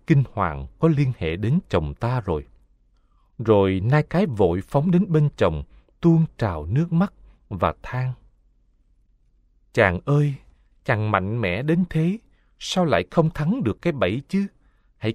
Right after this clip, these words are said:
cố sức mà tàn phá bẫy đi." Để khích lệ Bồ Tát, vợ Ngài đọc bài kệ đầu: "Hỡi chân vàng, hãy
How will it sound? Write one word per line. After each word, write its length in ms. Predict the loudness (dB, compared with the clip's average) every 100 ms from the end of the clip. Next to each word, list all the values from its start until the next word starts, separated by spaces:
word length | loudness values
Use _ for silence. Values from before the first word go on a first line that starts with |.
| 0
cố 260 | 2 4 2
sức 300 | -4 -6 -4
mà 220 | -2 -2 -2
tàn 300 | -4 -2 -2
phá 340 | -4 -4 -2 -2
bẫy 280 | -2 -2 -2
đi." 200 | -6 -6 _ _ _ _ _ _ _ _ _ _ _ _ _ _ _ _ _
Để 160 | -4 -4 -2
khích 240 | -4 -2
lệ 180 | -2 0
Bồ 220 | 2 0
Tát, 300 | 0 -4 -4 _ _ _ _ -16
vợ 340 | -2 4 4
Ngài 500 | 4 0 0 -2 -4 -6
đọc 200 | -4 -4
bài 240 | 0 -2 -2 -4
kệ 240 | -4 -4
đầu: 360 | -2 -4 -4 -10 -20 _ _ _ _ _ _ _ _ _ _ _ _ _ _
"Hỡi 340 | 2 2 0 0
chân 200 | 2 4
vàng, 420 | 4 2 2 -2 -10 _ _ _
hãy 220 | -2